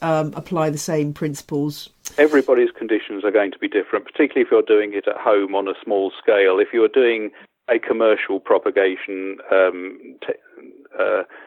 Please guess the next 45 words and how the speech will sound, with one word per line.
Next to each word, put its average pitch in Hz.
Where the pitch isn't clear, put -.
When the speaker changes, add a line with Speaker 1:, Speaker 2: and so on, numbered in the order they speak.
Speaker 2:
seminar 95
or 92
something 101
like 98
that, 107
it -
would 113
be 110
entirely 104
different. 107
A -
couple 214
of 156
things, 143
though, 110
that 120
i-, 147
are 139
worth 107
pointing 107
out 104
about 92
this, 113
wh-, -
one 156
of 147
which, 110
of 101
course, 95
you 98
will 95
know, 92
which 98
is 95
that 104
if -
you 117
are 110
using 107
scissors 104
or 98
a, 95
a 98
knife, 98
um, 104